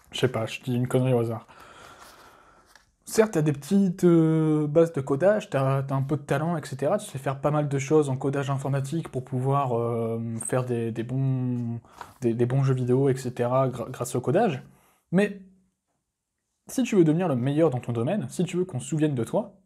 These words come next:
il va falloir que tu bosses beaucoup plus que les autres. Le talent, c'est bien, mais le talent, ça fait pas grand-chose.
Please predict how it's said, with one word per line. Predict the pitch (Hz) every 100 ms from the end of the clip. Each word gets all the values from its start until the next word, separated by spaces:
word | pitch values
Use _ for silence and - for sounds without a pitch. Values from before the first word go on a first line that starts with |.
| _ 135
il |
va | 143
falloir | 160 233
que | -
tu | 131 135
bosses | 139 185 185 185
beaucoup | 135 135 -
plus | 143 170
que | -
les | 120 120
autres. | 127 - - _ _ _ - -
Le | 160
talent, | 170 233 254 - -
c'est | - -
bien, | 151 226 - - _ _ _ _ -
mais | 147 165 170 165 165 - _ _ _ _ _ _ _ _ -
le | 170
talent, | 190 220
ça | 220 156
fait | 135 151
pas | 185
grand-chose. | 180 165 196